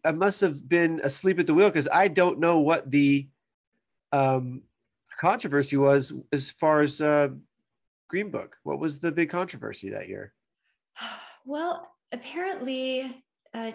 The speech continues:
Speaker 2: Mister Shirley's family wasn't completely supportive of all the choices made. Uh,
Speaker 1: Uh-huh.
Speaker 2: Spike Lee had a big reaction of,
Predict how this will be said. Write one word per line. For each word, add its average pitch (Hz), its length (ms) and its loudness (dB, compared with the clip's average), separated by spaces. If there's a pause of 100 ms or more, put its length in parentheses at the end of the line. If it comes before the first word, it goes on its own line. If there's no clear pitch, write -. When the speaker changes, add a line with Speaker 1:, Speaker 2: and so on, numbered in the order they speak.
(260)
Speaker 2:
Mister 240 480 -6
Shirley's 226 600 -6
family 202 760 -6 (140)
wasn't 214 320 -6
completely 208 560 -10
supportive 202 760 -10
of 208 260 -10
all 190 260 -8
the 226 80 -12
choices 202 580 -12
made. 190 420 -10 (580)
Uh, - 60 -10
Speaker 1:
Uh-huh. 95 120 -10 (120)
Speaker 2:
Spike 220 300 -8
Lee 214 500 -6 (120)
had 190 460 -8
a - 120 -8
big 190 240 -10
reaction 180 920 -8 (140)
of, 170 600 -8